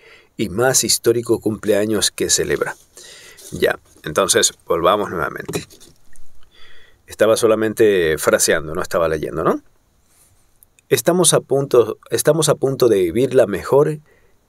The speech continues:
vamos otra vez. Estamos a punto de vivir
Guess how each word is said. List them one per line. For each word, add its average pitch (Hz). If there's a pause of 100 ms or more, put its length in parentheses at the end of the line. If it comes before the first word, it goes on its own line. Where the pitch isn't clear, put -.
(760)
vamos 92
otra -
vez. - (400)
Estamos 123
a 110
punto 123
de 107
vivir 101